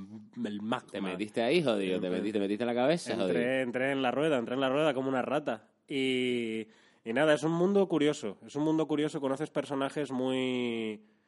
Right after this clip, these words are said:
Speaker 1: eh, no, no, no sé, no sé una palabra concretamente para definirlos porque tampoco quiero faltar el respeto, pero sí que es cierto que hay gente muy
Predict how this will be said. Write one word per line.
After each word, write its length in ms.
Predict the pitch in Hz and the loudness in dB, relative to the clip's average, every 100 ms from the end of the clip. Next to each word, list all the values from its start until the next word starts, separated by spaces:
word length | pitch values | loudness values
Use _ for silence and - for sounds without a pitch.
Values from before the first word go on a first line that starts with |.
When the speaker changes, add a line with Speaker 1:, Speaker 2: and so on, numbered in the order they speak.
| _ _ _ - | _ _ _ -10
Speaker 1:
eh, 460 | 117 117 110 107 110 _ _ _ - _ 135 | -4 -2 0 -2 -6 _ _ _ -20 _ -14
no, 240 | 131 127 | -12 -8
no, 140 | 127 | -6
no 120 | 127 - | -4 -4
sé, 160 | 147 | -4
no 160 | 143 143 | -4 -4
sé 100 | 147 | 0
una 140 | 147 | 2
palabra 400 | 139 143 135 131 | 2 2 0 0
concretamente 560 | 127 123 127 127 127 123 | -2 -4 -2 -2 -2 -4
para 140 | 120 | -4
definirlos 480 | 117 123 123 127 123 | -4 -4 -6 -6 -6
porque 160 | 117 107 | -6 -6
tampoco 320 | 104 117 113 | -4 -4 -4
quiero 160 | 113 | -6
faltar 240 | 110 107 107 | -6 -6 -8
el 80 | 104 | -8
respeto, 460 | 104 120 107 123 | -10 -10 -10 -10
pero 200 | 113 98 | -10 -10
sí 140 | 95 113 | -10 -10
que 120 | 131 | -8
es 80 | 113 | -8
cierto 260 | 123 123 | -8 -6
que 80 | 117 | -6
hay 80 | 113 | -8
gente 360 | - 120 117 113 | -8 -8 -8 -6
muy 440 | 113 117 113 | -6 -4 -6